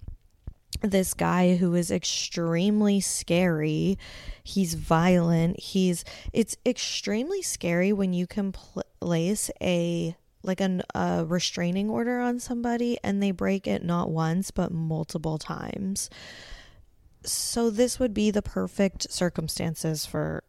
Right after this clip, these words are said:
Courtney to get an abortion, but her mom has made it abundantly clear here that, like,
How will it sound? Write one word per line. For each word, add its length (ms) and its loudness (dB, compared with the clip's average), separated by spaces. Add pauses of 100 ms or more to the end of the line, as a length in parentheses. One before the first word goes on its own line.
(160)
Courtney 380 0
to 120 -6
get 160 0
an 100 -2
abortion, 540 -2
but 240 0 (220)
her 240 -4
mom 260 0
has 180 0
made 340 2
it 200 2
abundantly 720 0
clear 400 -2
here 320 0
that, 260 -4
like, 420 -4